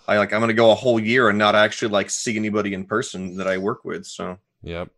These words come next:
Speaker 2: 'Cause we usually try and
Speaker 1: I mean
Speaker 2: put a retreat or something, some planning
Speaker 1: Yeah.
Speaker 2: sessions around them, and, you know, so.
Speaker 1: Other than the fact that Gavin and I are clearly sitting at the same desk, you know, I mean, other than that.
Speaker 2: Yeah.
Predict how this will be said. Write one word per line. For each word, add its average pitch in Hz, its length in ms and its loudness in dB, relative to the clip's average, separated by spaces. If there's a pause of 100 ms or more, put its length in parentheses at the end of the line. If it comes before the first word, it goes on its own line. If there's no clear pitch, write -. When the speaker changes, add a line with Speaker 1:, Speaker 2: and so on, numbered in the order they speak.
(120)
Speaker 2:
'Cause - 140 -16
we 98 80 -8
usually 101 300 -8
try 101 160 -2
and 95 80 0
Speaker 1:
I 123 40 4
mean 117 160 2
Speaker 2:
put 98 80 -2
a 92 40 -6
retreat 92 520 -8
or 87 120 -10
something, 98 480 -8
some 82 160 -8
planning 92 340 -8
Speaker 1:
Yeah. 101 80 -4
Speaker 2:
sessions 95 420 -4
around 87 380 -8
them, 92 260 -10
and, 78 300 -12
you 80 80 -14
know, 82 320 -14 (100)
so. 76 400 -16 (360)
Speaker 1:
Other 147 160 4
than 135 40 -2
the 120 80 0
fact - 360 -2
that - 60 -4
Gavin 110 260 2
and 104 40 2
I 101 60 4
are 90 100 0
clearly 117 320 0
sitting 107 280 -6
at - 80 -14
the - 60 -18
same 95 320 -8
desk, - 580 -4
you 98 80 -8
know, 87 80 -8
I - 20 -12
mean, - 220 -16
other 90 100 -8
than 87 140 -16
that. 82 340 -4 (180)
Speaker 2:
Yeah. - 220 -18